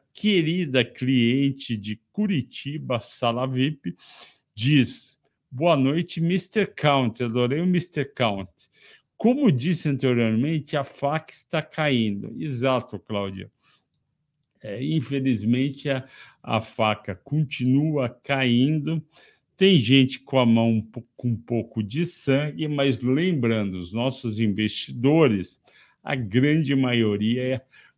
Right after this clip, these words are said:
montou carteira pra longo prazo, carteira pra ganhar ao longo dos anos, e essas pessoas não estão chateadas,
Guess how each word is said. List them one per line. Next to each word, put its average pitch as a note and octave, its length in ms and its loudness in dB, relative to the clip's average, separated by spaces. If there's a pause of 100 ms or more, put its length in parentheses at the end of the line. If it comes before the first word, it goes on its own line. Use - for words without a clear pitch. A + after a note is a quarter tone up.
montou C3 460 0
carteira B2+ 640 -4
pra C#3+ 320 -6
longo B2+ 760 2
prazo, A#2+ 760 -4 (320)
carteira C3 580 0
pra C3 260 -2
ganhar A#2+ 320 0
ao C3+ 120 2
longo C#3+ 600 4
dos A#2 320 -2
anos, C#3+ 560 2 (420)
e C#3 80 4
essas D#3 380 0
pessoas D3 760 -2
não F#3 380 2
estão D3 460 0
chateadas, G#2 1000 -4